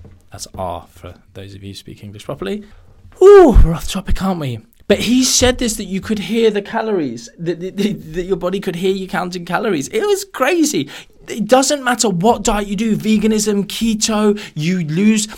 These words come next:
You know, people go, "You just need to eat better. You just need," I don't know where I've gone,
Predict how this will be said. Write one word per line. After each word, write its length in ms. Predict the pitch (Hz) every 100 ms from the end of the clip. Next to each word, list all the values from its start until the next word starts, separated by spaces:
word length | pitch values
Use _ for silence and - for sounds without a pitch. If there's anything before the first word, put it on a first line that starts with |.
| -
You 140 | 233
know, 80 | 254
people 260 | 247 262 254
go, 180 | 233 220 - -
"You 120 | 226
just 360 | 233 262 -
need 220 | 247 262 220
to 120 | 220
eat 300 | 254 233 -
better. 580 | 233 214 - 214 214 214 - _ -
You 140 | 202
just 400 | 196 233 220 -
need," 180 | 226 214
I 80 | 143
don't 160 | 160
know 120 | 143 127
where 100 | 131
I've 80 |
gone, 180 | - 127